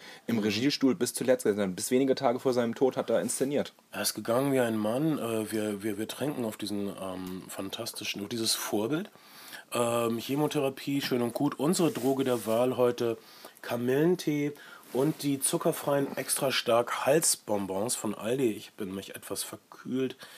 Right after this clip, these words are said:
Speaker 2: im Hals. Ich werde ab und zu in ein theatralisches Husten ausbrechen.
Speaker 1: Mhm.
Speaker 2: Warum wollen die Erwachsenen, dass die Kinder sich gegenseitig umbringen in Battle Royale?
Speaker 1: Das wird,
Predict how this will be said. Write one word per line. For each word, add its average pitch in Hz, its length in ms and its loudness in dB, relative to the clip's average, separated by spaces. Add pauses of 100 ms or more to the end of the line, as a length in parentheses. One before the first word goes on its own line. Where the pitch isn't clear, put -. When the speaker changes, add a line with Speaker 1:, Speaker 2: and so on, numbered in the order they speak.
(300)
Speaker 2:
im 120 180 -4
Hals. 123 240 4
Ich 117 120 -2
werde 113 200 6
ab 110 120 -2
und 117 120 0
zu 127 140 2
in 113 80 2
ein 104 160 0
theatralisches 127 720 0
Husten 135 340 -2
ausbrechen. 120 640 0
Speaker 1:
Mhm. 117 80 -6 (560)
Speaker 2:
Warum 220 800 6
wollen 180 300 6
die 143 80 4
Erwachsenen, 98 540 -2
dass 101 140 -6
die 101 80 -12
Kinder 139 320 -2
sich 123 160 -4
gegenseitig 113 480 -4
umbringen 95 480 -4
in 85 100 -10
Battle 82 280 -12
Royale? 78 460 -14 (920)
Speaker 1:
Das - 240 0
wird, 131 240 4